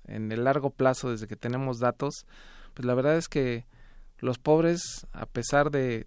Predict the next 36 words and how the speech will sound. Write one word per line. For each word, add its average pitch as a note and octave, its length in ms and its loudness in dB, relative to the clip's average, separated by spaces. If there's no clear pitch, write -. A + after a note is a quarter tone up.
todos D3+ 220 4
los C#3 160 2
años C#3+ 260 0
que B2 120 -4
llevamos B2+ 640 -2
usando C3 380 -4
transferencias B2 800 -2
y A#2 40 -6
demás, B2 400 -4
siguen D3+ 360 0
siendo C#3+ 300 -2
más C#3+ 320 0
o D3+ 60 -2
menos C#3 340 0
los A#2+ 180 -2
mismos. B2+ 560 -6
O B2+ 120 -4
sea, E3 100 0
este D#3 500 2
cambio D3+ 360 4
de C3 100 2
dos C#3 200 2
millones, D3 540 2
pues C#3 160 -6
sí E3 140 -4
puede, C#3+ 480 2
puede D3 280 2
uno C#3 180 0
decir, C3+ 300 -4
"Bueno, D3 440 -2
hay C3+ 240 0
dos C#3 180 2
millones C3+ 460 4
menos C3 260 2
de B2+ 100 0
pobres", B2+ 500 -2